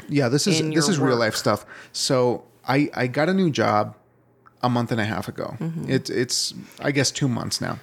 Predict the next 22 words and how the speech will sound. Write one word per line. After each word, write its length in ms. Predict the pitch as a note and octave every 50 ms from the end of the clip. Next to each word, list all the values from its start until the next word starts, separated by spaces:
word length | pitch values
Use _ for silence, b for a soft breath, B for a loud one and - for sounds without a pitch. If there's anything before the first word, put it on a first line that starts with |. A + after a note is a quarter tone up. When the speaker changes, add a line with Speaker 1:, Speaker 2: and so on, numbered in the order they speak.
| - -
Speaker 2:
Yeah. 300 | - - G2+ - - F#3+ B B B B B
Speaker 1:
And 380 | - A#2 B2+ B2+ C3 C3 B2+ A#2+
in 240 | - D3+ D3+ D3 D3
that 200 | C#3+ C3 C#3 -
transition 600 | - G3 F#3 D#3 B2 A2 C3+ C#3 - F#3 C#3 -
period, 400 | - A2+ G#2 A2 A2 A2+ G#2+ -
I 220 | - A#2 A#2+ A#2
mean, 500 | A2+ A2+ A2+ A2 A2+ A#2 C#3+ A2 - - -
the 220 | - C3+ B2 B2
world 480 | A2+ A2+ A2 A#2+ C#3+ C#3+ C#3+ C#3+ C#3 A#2+
just 500 | A#2 A#2+ A2+ - - - - _ _ -
sort 280 | - - - C#3+ B2
of 100 | A2 -
changed 680 | - - - - D#3 D3 C#3 B2 A#2+ A#2 A2+ - - -
and 120 | B2 A#2 A#2
the 40 | A2
priorities 640 | - - - A#2 A#2+ B2+ C3 C#3 C3+ B2+ A2+ G#2+ -
had 160 | B2+ A#2+ A2+
to 60 | - A#2+
be 140 | A2+ B2
reevaluated. 960 | B2 A2+ A#2 A#2 A#2 A#2 A#2+ C3 C3+ C3+ C3 B2+ B2 A#2+ A#2 A#2+ B2 A#2+ B2 A#2+
And 240 | A#2+ A#2 A#2+ A2+